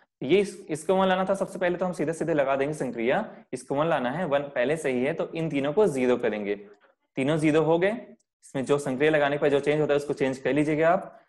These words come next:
संक्रिया कैसे लगाएंगे, यहाँ पे फ़ोर है तो इसमें फ़ोर का मल्टीप्लाई करके इससे माइनस कर दिए, ठीक है, रो टू में माइनस कर दिए। इसमें अगर थ्री है, इसमें थ्री का मल्टीप्लाई करके रो थ्री में माइनस कर दिए, इसमें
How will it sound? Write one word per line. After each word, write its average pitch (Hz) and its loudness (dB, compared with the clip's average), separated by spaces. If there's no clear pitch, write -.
संक्रिया 147 0
कैसे 175 -2
लगाएंगे, 175 0
यहाँ 139 2
पे 175 0
फ़ोर 165 2
है 165 0
तो 160 -4
इसमें 147 -6
फ़ोर 143 0
का 143 -2
मल्टीप्लाई 139 -2
करके 123 0
इससे - -12
माइनस 127 -4
कर 160 2
दिए, 151 -2
ठीक 151 -4
है, 220 -2
रो 123 2
टू 143 2
में 156 -4
माइनस 117 -4
कर 156 0
दिए। 156 -2
इसमें 165 -6
अगर 175 0
थ्री 165 2
है, 180 0
इसमें 165 -4
थ्री 151 -2
का 165 -2
मल्टीप्लाई 170 0
करके 170 2
रो 143 0
थ्री 156 -2
में 170 0
माइनस 165 -2
कर 160 0
दिए, 175 0
इसमें 170 -2